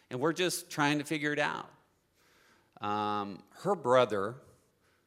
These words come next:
who is a very godly man, David Reynolds, thank you,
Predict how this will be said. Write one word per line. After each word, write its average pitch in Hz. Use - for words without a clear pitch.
who 117
is 113
a 98
very 110
godly 92
man, 90
David 92
Reynolds, 92
thank 90
you, 139